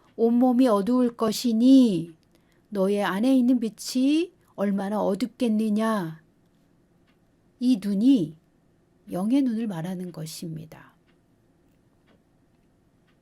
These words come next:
패션 번역은 "너의 영의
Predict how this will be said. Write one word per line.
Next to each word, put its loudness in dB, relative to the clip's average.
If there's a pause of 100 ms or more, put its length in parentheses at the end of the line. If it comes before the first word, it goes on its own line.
(200)
패션 -2
번역은 -2 (300)
"너의 0 (320)
영의 -2